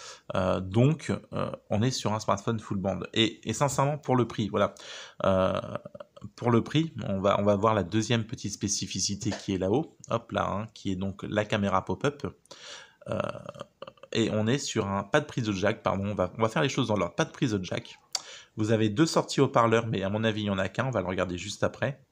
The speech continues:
Hein, ils ont fait juste un effet de, de style.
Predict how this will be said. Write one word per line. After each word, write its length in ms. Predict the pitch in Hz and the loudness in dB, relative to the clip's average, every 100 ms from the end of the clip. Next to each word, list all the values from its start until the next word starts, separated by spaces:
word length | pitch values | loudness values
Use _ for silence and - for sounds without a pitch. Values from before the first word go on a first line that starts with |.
| _ - _ - | _ -20 _ -10
Hein, 160 | 98 95 | -6 -6
ils 180 | 90 | -6
ont 40 | - | -8
fait 160 | 101 | -6
juste 340 | 92 101 - 101 - | -6 -8 -12 -14 -10
un 20 | 95 | -8
effet 280 | 92 104 | -4 -4
de, 280 | 92 92 87 - - - - _ | -4 -6 -8 -12 -18 -16 -18 _
de 160 | 98 104 | -2 -2
style. 380 | - 151 156 | 0 -2 0